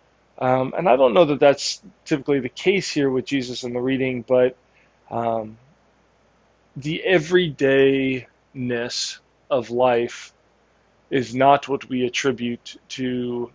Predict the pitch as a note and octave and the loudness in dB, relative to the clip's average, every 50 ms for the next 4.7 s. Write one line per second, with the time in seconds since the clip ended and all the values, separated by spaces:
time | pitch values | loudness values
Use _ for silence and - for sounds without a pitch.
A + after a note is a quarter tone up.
0 | _ _ C#3+ C3+ A#2+ B2+ B2 B2 C3+ - - - A#2+ A2+ A2 - - B2 - - | _ _ -8 -6 -4 -4 -4 -4 -6 -8 -4 -4 -2 -2 -2 -6 -10 -14 -14 -14
1 | - A#2+ A#2+ A2+ - A#2+ A2+ A2 - - - - - A2+ A2 - - _ - - | -16 -14 -14 -10 -8 -6 -6 -6 -8 -12 -12 -10 -10 -10 -10 -12 -14 _ -14 -14
2 | - - _ _ _ _ _ _ _ _ _ _ _ _ _ _ - A#2 A#2+ A#2 | -14 -14 _ _ _ _ _ _ _ _ _ _ _ _ _ _ -8 -6 -4 -4
3 | A#2 B2 C3 C3+ C3+ _ _ _ _ _ _ _ _ _ _ - D3 - - D3 | -4 -4 -8 -12 -20 _ _ _ _ _ _ _ _ _ _ -10 -8 -2 2 4
4 | D#3+ F3 D#3+ B2+ A#2+ C3+ C#3+ D3+ D3+ C#3+ C3 A#2+ A#2+ - | 6 6 4 4 6 8 8 8 8 6 4 2 -6 -16